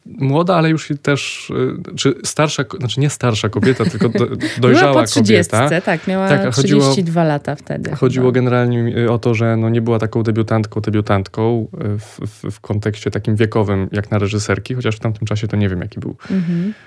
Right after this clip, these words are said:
Speaker 1: y, ten wiek. Natomiast, y, tak, rzeczywiście była debiutantką, jeśli
Speaker 2: No,
Speaker 1: chodzi
Speaker 2: no
Speaker 1: o
Speaker 2: myślę, że
Speaker 1: reżyserię.
Speaker 2: jakbyśmy dzisiaj mieli trzydziestodwuletnią reżyserkę, to mówilibyśmy o niej, że jest młoda.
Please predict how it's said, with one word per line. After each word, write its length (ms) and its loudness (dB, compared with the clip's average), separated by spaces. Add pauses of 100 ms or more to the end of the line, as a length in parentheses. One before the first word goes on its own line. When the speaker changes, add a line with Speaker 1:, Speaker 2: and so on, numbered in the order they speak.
(200)
Speaker 1:
y, 80 0
ten 160 0
wiek. 320 2
Natomiast, 560 0
y, 120 2
tak, 200 0
rzeczywiście 380 -2
była 160 2
debiutantką, 520 0
jeśli 160 4
Speaker 2:
No, 60 0
Speaker 1:
chodzi 160 6
Speaker 2:
no 60 8
Speaker 1:
o 40 6
Speaker 2:
myślę, 220 4
że 160 4
Speaker 1:
reżyserię. 240 0
Speaker 2:
jakbyśmy 460 0
dzisiaj 320 0
mieli 340 2
trzydziestodwuletnią 1000 0
reżyserkę, 560 0
to 120 -2
mówilibyśmy 640 0
o 80 2
niej, 180 2
że 100 0
jest 180 -2
młoda. 380 -2